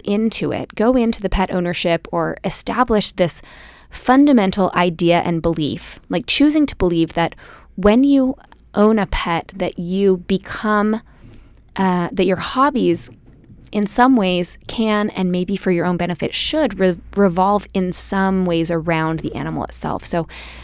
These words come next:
that training Quincy in agility and, like, working on that with her is one of the hobbies that I now have. Going to weekly classes with the dog, uh, teaching them, going to the, the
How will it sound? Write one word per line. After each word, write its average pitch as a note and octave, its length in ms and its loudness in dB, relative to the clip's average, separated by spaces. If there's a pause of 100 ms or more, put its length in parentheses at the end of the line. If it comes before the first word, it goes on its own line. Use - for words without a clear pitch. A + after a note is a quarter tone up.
(1040)
that F#3 220 -2 (280)
training B3 500 2
Quincy F3+ 540 0
in F3+ 180 -4
agility E3 640 -2
and, E3 220 -6
like, D#3 240 -8 (120)
working G#3+ 440 2
on E3 260 -2
that D#3 180 -2
with E3+ 260 -2
her - 280 -6 (640)
is G3 400 0
one G3 320 -2
of G#3 100 0
the G3+ 60 0
hobbies E3+ 460 -4
that D3 140 -6
I D3 280 -4
now C#3+ 320 -4
have. - 480 -6 (640)
Going A3+ 320 4
to G3+ 120 2
weekly F#3+ 560 -2 (200)
classes - 640 -4
with F#3+ 420 0
the G3 140 0
dog, - 380 0 (520)
uh, D#3+ 280 -8
teaching G#3 380 0
them, F3+ 140 0
going G3 240 2
to A3 100 -6
the, G3 160 -4 (120)
the E3+ 220 -4